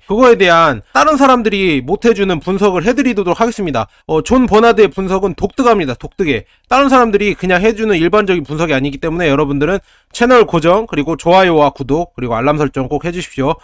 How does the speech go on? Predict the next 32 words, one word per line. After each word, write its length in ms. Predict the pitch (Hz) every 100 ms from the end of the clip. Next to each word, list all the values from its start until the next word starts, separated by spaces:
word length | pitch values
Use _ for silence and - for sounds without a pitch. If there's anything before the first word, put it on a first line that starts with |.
| -
그 60 |
다음에 440 | 196 226 220 220 185
여러분들 380 | 202 208 202 165
멘탈 340 | 190 214 226
케어도 480 | 233 214 196 185 180
해드릴 320 | 214 226 214
거고, 560 | - 180 208 196 117 -
그리고 460 | - 185 190 185 170
뭐 180 | 156 160
중국 340 | 226 247 240
뉴스들 560 | 165 170 202 180 196 165
그런 180 | 175 170
것도 380 | 170 165 151 131
해드리도록 560 | 202 208 185 170 175 - _
하겠습니다. 560 | 220 220 190 147 117
자, 160 | - 147
이제, 360 | 156 165 196 - _
어, 160 | 123 131
방송 400 | 160 170 165 185
시작하겠습니다. 1300 | - 196 196 - 240 233 - 151 117 123 151 196 - -
자, 80 |
그래서 320 | 196 214 208 196
지금, 420 | 190 185 202 208 _
어, 200 | - 135 127
구독자님이, 1160 | - 233 214 196 180 170 156 165 180 180 127 - -
어, 80 | 123
"연금저축으로 800 | 175 247 262 240 240 214 202 180
살 160 | 240 262
수 100 | 226
있나요?" 300 | 185 175 160
이걸 200 | 147 143
물어보셨- 400 | 147 185 170